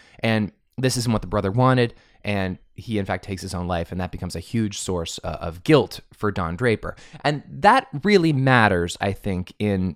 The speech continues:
the initial development of this character, because we see this, um,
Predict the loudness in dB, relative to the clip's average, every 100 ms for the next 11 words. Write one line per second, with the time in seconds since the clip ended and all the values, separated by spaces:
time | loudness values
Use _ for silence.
0 | -8 -6 2 4 4 4 2 -2 -2 -2
1 | -2 -4 -6 -6 -4 -6 -6 -8 -6 -2
2 | 0 0 0 0 0 0 -2 -8 -20 _
3 | -18 -2 2 2 0 -8 -10 _ _ -10
4 | -2 0 0 0 -4 -8